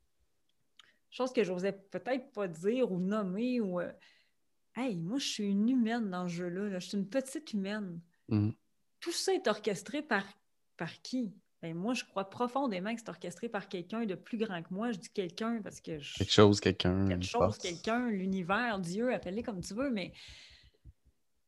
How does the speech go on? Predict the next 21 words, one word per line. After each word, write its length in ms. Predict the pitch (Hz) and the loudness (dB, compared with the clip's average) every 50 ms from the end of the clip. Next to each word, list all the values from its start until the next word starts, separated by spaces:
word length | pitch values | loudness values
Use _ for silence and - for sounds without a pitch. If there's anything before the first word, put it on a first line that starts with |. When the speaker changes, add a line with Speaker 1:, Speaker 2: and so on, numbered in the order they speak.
| _ _ _ - | _ _ _ -10
Speaker 1:
je 540 | 190 175 190 202 202 202 202 196 196 196 190 | -6 -2 2 4 4 6 6 4 4 2 0
sens 520 | 180 - - - - 214 208 226 269 339 381 370 - _ _ _ _ - - _ _ - - - | -4 -6 -6 0 2 2 4 4 2 0 -2 -6 -14 _ _ _ _ -20 -20 _ _ -20 -10 -4
que 220 | - 214 202 208 208 | 0 2 2 2 4
je 120 | 208 202 | 2 0
suis 360 | 190 196 - - 214 240 240 | 0 -2 -4 -2 0 0 0
soutenue 600 | 233 - - 226 196 - 214 208 214 240 262 277 | 0 -2 -4 -4 -4 -2 0 0 2 2 2 2
et 100 | 240 196 | 0 0
guidée 400 | 175 175 202 185 170 - 233 254 | -2 -4 -4 -2 0 -2 -2 -2
très 220 | 247 - - 202 196 | -2 -6 -6 -6 -6
souvent. 500 | - - - 185 175 180 185 226 277 277 - | -6 -6 -8 -6 -6 -4 -4 -4 -6 -6 -6
Et 100 | 185 175 | -8 -8
quand 240 | - - 220 233 233 | -4 -2 -2 -2 0
je 100 | 202 202 | -2 -4
prends 300 | 196 - - 220 220 214 | -4 -6 -6 -4 -4 -2
le 160 | 208 185 170 | 0 -2 -2
lead 640 | 165 165 165 170 190 233 302 349 294 208 202 185 175 | -2 -2 -2 -2 -2 -2 -2 -2 -2 -2 -2 -2 -2
de 80 | 180 | -4
quelque 260 | 180 - 190 175 - | -6 -6 -8 -8 -6
chose, 240 | - - 262 269 262 | -4 -4 -4 -4 -4
quand 200 | - - 180 180 175 | -6 -8 -6 -6 -4
j'ai 120 | 170 185 | -4 -4